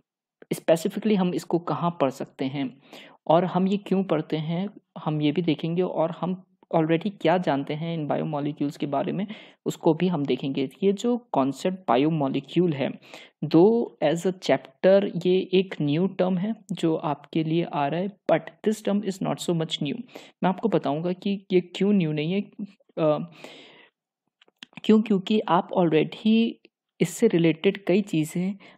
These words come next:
आप अपने पुराने क्लासेस में इसको पढ़ चुके हैं, especially क्लास टेंथ में भी आपने इसको जो है इनके कुछ मॉलिक्यूल्स के बारे में आपने इनको पढ़ा है,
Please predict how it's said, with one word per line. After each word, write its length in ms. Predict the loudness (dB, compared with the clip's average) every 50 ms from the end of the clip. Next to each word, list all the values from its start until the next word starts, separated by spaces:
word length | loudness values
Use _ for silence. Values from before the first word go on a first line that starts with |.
| _ _ -2
आप 180 | -2 -2 -2 -2
अपने 300 | -8 -6 -4 -4 -4 -4
पुराने 600 | -6 -8 -4 -2 0 0 0 -2 -2 -4 -6 -8
क्लासेस 500 | -8 -4 -2 -2 -2 -2 -4 -8 -8 -6 -6
में 220 | -6 -6 -6 -6 -8
इसको 300 | -10 -12 -6 -4 -4 -4
पढ़ 260 | -4 _ -4 -2 -2
चुके 300 | -2 -4 -8 -8 -6 -6
हैं, 260 | -8 -8 -8 -10 -10
especially 500 | -10 -12 -10 -6 -6 -6 -2 -4 -4 -2
क्लास 340 | 0 0 0 0 -2 -4 _ -4
टेंथ 160 | -4 -4 -4 -4 -6
में 100 | -8 -6
भी 140 | -4 -4 -4
आपने 320 | -2 -4 -6 -4 -6 -6
इसको 540 | -6 -6 -8 -12 -12 -12 _ -2 -2 -2 -2 -6 -16 -20 -20 _ _ -2
जो 100 | 0 0
है 320 | 0 0 -2 -4 -4 -6 _ -20 -20 -20 _ -4
इनके 280 | -4 -4 -2 -4 -4 -4
कुछ 240 | -4 -6 -6 -4
मॉलिक्यूल्स 460 | -6 -4 -4 -6 -4 -2 -2 -2 -2 -4
के 100 | -6 -6
बारे 180 | -6 -6 -6
में 120 | -6 -6 -8
आपने 240 | -6 -6 -8 -8
इनको 320 | -8 -8 -8 -10 -6 -6 -6
पढ़ा 220 | -4 -2 -4 -2
है, 60 | -4